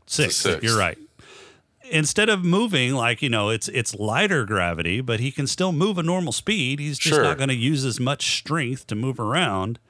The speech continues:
Speaker 1: Right.
Speaker 2: He's moving like he's, you know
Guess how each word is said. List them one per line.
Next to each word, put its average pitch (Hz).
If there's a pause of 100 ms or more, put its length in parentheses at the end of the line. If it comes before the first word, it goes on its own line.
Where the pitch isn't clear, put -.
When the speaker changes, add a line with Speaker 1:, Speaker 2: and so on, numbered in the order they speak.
(100)
Speaker 1:
Right. - (100)
Speaker 2:
He's 156
moving 135
like 117
he's, 120 (100)
you 107
know 95